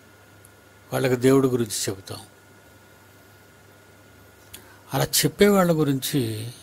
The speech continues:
దేవుడు రాయించిన మాట ఏంటంటే, "ఒకవేళ ఇతరులకు ప్రకటించిన తరువాత, దేవుని వాక్యాన్ని ప్రకటించిన తరువాత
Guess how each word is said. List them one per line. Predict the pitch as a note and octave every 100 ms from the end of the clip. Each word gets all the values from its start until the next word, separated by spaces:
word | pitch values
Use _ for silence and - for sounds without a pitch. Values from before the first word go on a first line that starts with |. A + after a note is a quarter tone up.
| - - - - - - - - A2+
దేవుడు | C3+ D#3 F3
రాయించిన | E3 D3+ C#3 C3+ B2+
మాట | B2 A#2+ B2+
ఏంటంటే, | A#2 A#2 G#2 A#2+ G#2+ G2+ A2+ - - - - - - - - - - - - - - - - - - - - -
"ఒకవేళ | A#2 D#3 D3 D#3 F3+
ఇతరులకు | G3+ D#3 - E3+ F3+ F3+ F3 F3
ప్రకటించిన | - C#3 C#3 C#3 D#3+ D#3 - D#3
తరువాత, | D3 C#3+ C3+ C3+ C3 -
దేవుని | A#2 B2+ C3 C#3
వాక్యాన్ని | C3+ C3 C#3 C3+
ప్రకటించిన | B2+ B2+ B2 C3 A2+ A#2
తరువాత | A#2 A#2+ A#2 A#2 -